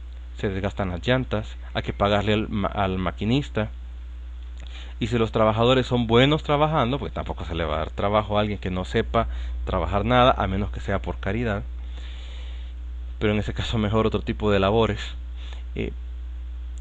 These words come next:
la idea es de que a veces el costo de aplicación de un fertilizante con máquina o con personas es igual,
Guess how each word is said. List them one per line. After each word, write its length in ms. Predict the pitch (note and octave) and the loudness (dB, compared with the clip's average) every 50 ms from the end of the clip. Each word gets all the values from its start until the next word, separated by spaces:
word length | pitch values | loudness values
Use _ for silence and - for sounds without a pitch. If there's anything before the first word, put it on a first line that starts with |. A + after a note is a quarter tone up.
| - - - - - - | -10 -8 -8 -8 -6 -2
la 280 | - E3 C#3 C#3 C#3+ C#3+ | 2 4 6 6 6 6
idea 360 | C#3+ C#3 C#3+ D3+ E3 E3 D#3 | 6 4 4 4 4 4 4
es 300 | D3 D#3 D3 - - - - - - | 2 2 0 -4 -6 -8 -8 -8 -4
de 120 | C#3 C#3 B2+ | -4 -4 -4
que 280 | - - - C3 - - | -4 -4 -4 -4 -2 0
a 120 | C3 A#2+ B2+ | 0 0 2
veces 560 | C#3 E3 E3 - - - C3+ D3 C#3+ - - - | 2 0 0 -2 -2 -2 -4 -4 -4 -6 -6 -4
el 180 | C3+ - A#2 - | -4 -4 -4 -2
costo 400 | - E3+ E3+ - - - E3+ D#3 | -2 -2 -2 -2 -2 0 0 2
de 80 | C#3+ | 2
aplicación 800 | C3 A#2+ - A#2+ A2+ - - - - - C3 B2+ B2+ C3 C3 C#3 - - - - - - - - - - | 0 0 -2 -4 -2 -2 -4 -4 -2 0 0 2 2 0 0 -2 -4 -6 -6 -6 -6 -6 -6 -6 -6 -4
de 220 | A2 A2 G#2+ G#2+ | -4 -2 0 0
un 280 | G#2+ A#2+ B2 B2+ C3 B2+ | 2 2 2 2 0 0
fertilizante 840 | - B2 A2+ A2 - A2+ G#2+ A2 G#2+ - A#2+ G#2 F#2+ E2+ - E2 - - - | 0 -2 -2 -2 -2 -2 0 0 0 0 0 0 0 0 -2 -4 -4 -2 2
con 260 | - D#3 E3 D#3+ D3 | 4 6 6 6 4
máquina 400 | C3+ B2+ B2 - A2 F#2+ F#2 - - | 2 2 2 2 0 0 0 0 0
o 180 | - C3 D#3 | 0 0 0
con 200 | - E3+ F3 E3+ | 0 0 0 0
personas 540 | - D#3 D3+ - - C#3 A#2 A2 A2+ C3 - - - - - - - | 0 -2 -2 0 0 2 2 2 0 0 -2 -4 -6 -6 -6 -4 -4
es 160 | G2 F2+ - | -4 -2 -2
igual, 260 | G#2+ A#2 C#3+ F3+ G#3 | 0 4 4 4 4